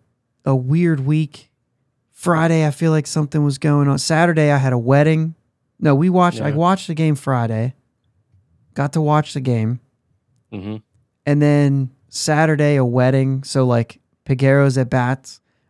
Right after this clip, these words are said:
Speaker 1: I was pulling up on my phone. I was kinda tracking the game. And then every time it was Peguero's turn, I pulled it up. And me and Dan were watching the, uh, with the easy, Dan's there, and I'm like,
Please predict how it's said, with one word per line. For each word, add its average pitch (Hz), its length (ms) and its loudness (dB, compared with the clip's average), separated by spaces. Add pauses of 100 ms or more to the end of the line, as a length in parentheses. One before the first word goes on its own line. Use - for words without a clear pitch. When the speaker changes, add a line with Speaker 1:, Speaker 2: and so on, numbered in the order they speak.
Speaker 1:
I 123 80 -2
was 123 120 2
pulling 131 380 -2
up 123 160 -2
on 123 220 -2
my 123 140 -2
phone. 123 400 -4 (520)
I 131 60 -2
was 131 100 -4 (240)
kinda 139 240 0
tracking 139 460 0
the 139 80 0
game. 135 360 0 (180)
And 143 100 2
then 139 80 4
every 139 180 4
time 143 220 2
it 135 40 2
was 120 120 -2
Peguero's 135 460 2
turn, 139 240 0
I 123 80 2
pulled 135 320 -2
it 123 100 2
up. 135 320 -2 (580)
And 123 80 0
me 139 140 4
and 131 100 2
Dan 127 280 0
were 131 100 2
watching 123 400 2
the, 123 180 -2 (800)
uh, 71 120 -4 (380)
with 311 200 -6
the 170 100 -2
easy, 156 440 0
Dan's 156 400 2
there, 147 200 4
and 143 80 4
I'm 139 140 2
like, 131 200 0